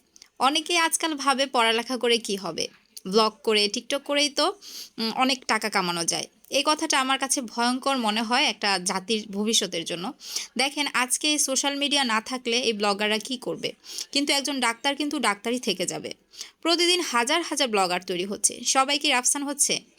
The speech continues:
না, লাখে হয়তো বা একজন হচ্ছে রাফসান, বাকিরা কিন্তু ঝরে যাচ্ছে। অপরদিকে ঢাকা মেডিকেল থেকে বের হওয়া প্রতিটা ছাত্রই কিন্তু ডাক্তারি হচ্ছে।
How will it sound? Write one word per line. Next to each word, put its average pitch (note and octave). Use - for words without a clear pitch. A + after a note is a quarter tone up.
না, G#3
লাখে D4
হয়তো D#4
বা D#4
একজন A3
হচ্ছে G#3
রাফসান, -
বাকিরা C4+
কিন্তু E4
ঝরে A3
যাচ্ছে। E3+
অপরদিকে D#4
ঢাকা A#3
মেডিকেল D4
থেকে D4+
বের B3+
হওয়া C#4+
প্রতিটা D4+
ছাত্রই C#4
কিন্তু D4
ডাক্তারি G3+
হচ্ছে। -